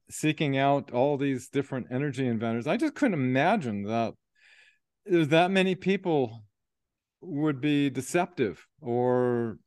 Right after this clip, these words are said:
they have no integrity, or, you know, some just wanted to get rich and they were kinda hiding some stuff, and, um, it just doesn't work that way. They have, um, they have such a control on,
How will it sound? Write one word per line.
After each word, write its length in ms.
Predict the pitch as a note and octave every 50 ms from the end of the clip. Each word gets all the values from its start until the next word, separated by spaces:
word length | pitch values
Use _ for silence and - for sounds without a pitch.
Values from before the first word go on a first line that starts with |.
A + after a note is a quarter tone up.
| _ _
they 160 | A2+ B2+ C3 B2+
have 280 | C3 D3 C#3+ C3 A#2+
no 200 | B2 B2+ C3+ C#3 C#3+
integrity, 720 | C#3+ B2+ - C#3+ D#3 D#3+ D#3 D3 A#2+ G#2 F#2 F2 E2 C#2+
or, 320 | - A2 A2+ A#2 A#2 A2+
you 100 | A#2 B2
know, 80 | A#2 A2+
some 280 | - D3+ E3 F3 F3
just 160 | D#3 C#3+ -
wanted 200 | C#3+ C3+ B2+ A#2
to 60 | A#2+ A#2
get 180 | A2 A2 -
rich 440 | F2+ A2 D3 D#3+ D#3 D3+ - - -
and 100 | A#2+ G#2
they 80 | G2+ G2+
were 220 | G#2 G#2 G2 - _ - - - - _ _
kinda 260 | D3+ D3 C#3+ C#3 B2+
hiding 460 | B2 C#3 C#3+ C#3 C#3+ C#3+ C#3+ C#3+ C#3
some 240 | C3 - D3 C#3 C3
stuff, 640 | - - - C#3 C#3 C3+ C#3 C#3 C#3 C3 - _
and, 260 | G#2 F#2+ F#2 F2+ F2 - _ _ _ - - - - - - _ _ _ _ _
um, 600 | F#2 G2 G2+ G2+ G2+ G2+ G2 G2+ G2 G2+ G2+ F#2+ - B2
it 220 | D3+ E3+ F3+ F3+
just 180 | C4 C#4+ C4 -
doesn't 260 | B3 F3 C3+ A#2 G#2+
work 240 | A2 B2 C#3+ - -
that 240 | A2+ F#2+ D#2+ D#2
way. 260 | E2+ F#2+ G2 F#2 F#2 G#2+
They 200 | B2 D#3+ F#3 F#3+
have, 420 | F3+ G3 F#3 F3+ E3+ D#3 C3+ A2 - _
um, 640 | A2+ A2+ A2 G#2+ G#2+ G#2 G2+ G2 G2 G2 F#2+ F#2 F2+ - _ _ _ _ _ _ _ _ _ _ _ -
they 140 | F#3 G3 G#3+
have 240 | G3 F#3 F3+ D#3+ C#3+
such 320 | - - G#3+ A3 - -
a 40 | D3
control 840 | - - A2+ G#2 - - - - F#3 F#3 F3 C#3 G#2 F#2 D2 - - _
on, 640 | A2 A2 A2+ A2+ A2+ A2+ A2+ A2+ A2 G#2 G#2+ G2+ F#2